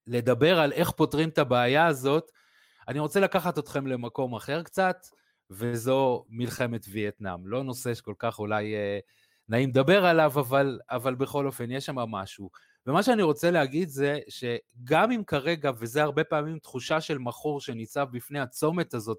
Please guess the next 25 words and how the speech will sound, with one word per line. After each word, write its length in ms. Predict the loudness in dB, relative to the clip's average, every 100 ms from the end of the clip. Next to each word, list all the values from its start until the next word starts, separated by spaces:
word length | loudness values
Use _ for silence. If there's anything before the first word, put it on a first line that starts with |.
| -6
וצריך 240 | -8 -4
לקבל 340 | -2 2 2
את 120 | 2 0
ההחלטה, 540 | 0 -2 0 4 4 2 _ _ _ _ _ _ _ -4
והוא 220 | 2 6
רואה 200 | 6 4
את 60 |
שני 220 | 2 -2 0
המצבים, 680 | 0 -4 -4 -2 0 -2 -4 _ _ _ _
יש 340 | -2 2 2 2
גם 180 | 0
אופציה 360 | 2 -2 -4 -6
שלישית 580 | -6 -10 -8 -4 -6 -6
ואולי 340 | -4 -2 0
גם 200 | 0 -2
רביעית, 640 | -2 -2 -2 0 0 -2 _ _ _ -10
וצריך 220 | -6 -4
פשוט 280 | -2 -4 -2
להיפתח 560 | -2 0 -2 0 0 0
לאופציה 580 | -2 -2 -4 -8 -8 -8
הזאת. 420 | -10 -14 -16 _ _ _ _ _ _ _ _ -16 -2 2 4 4 2 2 0 -4 -8 _ _ _ _ _ _ _ _ _ _ _ _ _ _ _
ובואו 400 | -4 2 4 4
נחזור 420 | 2 -4 0 0 0
למלחמת 540 | -4 -6 -6 -8 -8
וייטנאם, 600 | -8 -8 -4 0 0 -2